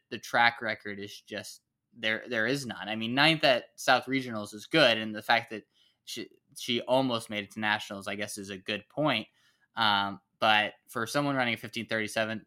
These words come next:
that shouldn't, that there shouldn't have been any guess that she would have made nationals.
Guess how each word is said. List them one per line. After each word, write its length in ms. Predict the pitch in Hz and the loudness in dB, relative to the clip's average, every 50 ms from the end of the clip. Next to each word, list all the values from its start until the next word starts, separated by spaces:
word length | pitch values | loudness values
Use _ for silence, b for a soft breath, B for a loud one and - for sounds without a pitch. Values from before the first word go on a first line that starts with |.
| _ _ - | _ _ 4
that 180 | 117 110 110 | 4 4 4
shouldn't, 440 | - - 123 110 107 98 120 - - | 0 -2 -4 -4 -4 -6 -10 -6 -2
that 300 | 123 113 110 110 104 - - 131 | 0 2 2 2 0 -4 -6 -4
there 200 | 127 120 120 113 | -2 -2 -2 -4
shouldn't 260 | - - 139 127 110 | -4 -6 -6 -6 -2
have 160 | 104 110 107 | -2 -2 -2
been 180 | 107 110 104 107 - | 0 -4 -4 -4 -4
any 540 | 117 117 113 113 110 107 107 104 104 - _ _ _ _ _ _ _ _ _ - | -4 -2 0 0 0 0 -2 -4 -6 -8 _ _ _ _ _ _ _ _ _ 6
guess 340 | 131 117 107 104 - - - | 6 6 6 6 2 -4 -4
that 180 | 107 104 - | -4 -4 -4
she 160 | - - 104 | -6 -8 -8
would 180 | 98 98 98 98 | -6 -6 -8 -8
have 100 | 95 92 | -8 -8
made 220 | 98 95 92 92 | -10 -10 -10 -12
nationals. 680 | 82 82 73 - - - - - - - - - - | -12 -12 -14 -14 -14 -16 -20 -20 -20 -20 -20 -20 -20